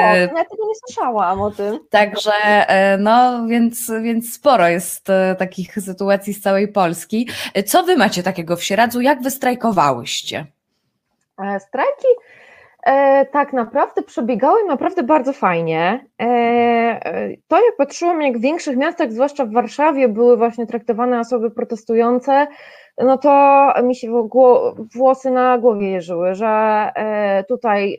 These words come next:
Speaker 2: robienie kotła, pałowanie, gazowanie, to po prostu był dramat. U nas,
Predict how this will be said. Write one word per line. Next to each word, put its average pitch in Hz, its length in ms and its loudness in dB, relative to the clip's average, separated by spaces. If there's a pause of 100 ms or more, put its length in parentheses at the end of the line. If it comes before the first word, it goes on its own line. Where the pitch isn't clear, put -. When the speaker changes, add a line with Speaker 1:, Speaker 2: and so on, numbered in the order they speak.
Speaker 2:
robienie 220 500 -2 (140)
kotła, 240 880 2
pałowanie, 233 580 0
gazowanie, 196 580 -4 (240)
to 233 80 -20
po 240 100 -20
prostu 262 260 -20
był 285 100 -10
dramat. 233 580 -2 (500)
U - 120 0
nas, 427 460 -4